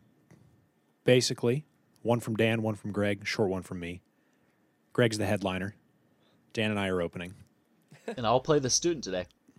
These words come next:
Speaker 1: Yeah, Paul's the audience. Together we have a perfect stand-up comedy show. <laughs> Um,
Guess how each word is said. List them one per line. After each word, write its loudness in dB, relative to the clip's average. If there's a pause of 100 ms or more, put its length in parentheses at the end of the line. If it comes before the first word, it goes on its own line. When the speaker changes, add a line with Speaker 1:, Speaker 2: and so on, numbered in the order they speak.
(520)
Speaker 1:
Yeah, 2
Paul's 4
the 6
audience. -2 (840)
Together 4
we 4
have 2
a -6
perfect -4 (640)
stand-up -2
comedy -6
show. -6 (1040)
<laughs> 6 (680)
Um, -4